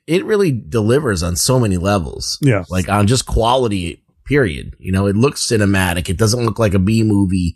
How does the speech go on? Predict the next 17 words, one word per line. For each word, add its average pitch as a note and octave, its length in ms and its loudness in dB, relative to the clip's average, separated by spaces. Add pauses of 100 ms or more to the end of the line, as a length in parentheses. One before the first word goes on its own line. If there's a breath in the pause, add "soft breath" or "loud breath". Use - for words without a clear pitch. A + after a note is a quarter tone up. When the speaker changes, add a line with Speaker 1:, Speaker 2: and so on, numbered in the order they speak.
(360 soft breath)
Speaker 1:
It A2+ 140 -2
looks C3 260 0
like C3 180 0
it's B2 200 -2 (320 soft breath)
keeping C#3+ 400 -2
up C3 220 -2
with C3 160 0
the A2+ 80 -4
movies A2+ 300 2
that G#2+ 120 2
are G2+ 80 0
coming A#2+ 360 0
out, A2+ 360 0 (440)
you G2+ 120 -4
know, F#2 240 2
and G2 200 2
there's, G2 160 2